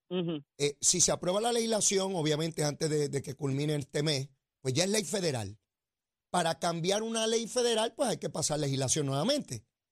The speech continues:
Speaker 2: Y en
Speaker 1: Correcto.
Speaker 2: este caso, los demócratas controlan el Senado, por lo menos en lo que resta del cuatrienio. Así que habría imposibilidad fáctica, matemática, de poder cambiar la ley.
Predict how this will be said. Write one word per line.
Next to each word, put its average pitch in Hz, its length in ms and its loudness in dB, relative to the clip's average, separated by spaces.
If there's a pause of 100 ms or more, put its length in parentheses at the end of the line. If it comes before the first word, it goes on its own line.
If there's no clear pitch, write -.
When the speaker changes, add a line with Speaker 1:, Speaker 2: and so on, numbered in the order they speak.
(220)
Speaker 2:
Y 185 80 4
en 180 80 4
Speaker 1:
Correcto. 160 260 0
Speaker 2:
este 190 80 0
caso, 196 480 0
los 156 120 0
demócratas 151 500 -4
controlan 151 500 -2
el 123 80 -4
Senado, 170 420 0
por 147 140 -2
lo 139 80 0
menos 156 380 -2
en 143 100 -2
lo 135 80 0
que 135 100 -4
resta 143 300 0
del 131 140 0
cuatrienio. 165 560 -2 (220)
Así 143 200 2
que 185 80 -2
habría 170 260 2
imposibilidad 165 720 0
fáctica, 156 680 -4 (160)
matemática, 156 800 0
de 147 100 0
poder 156 260 2
cambiar 156 300 0
la 139 100 0
ley. 233 260 0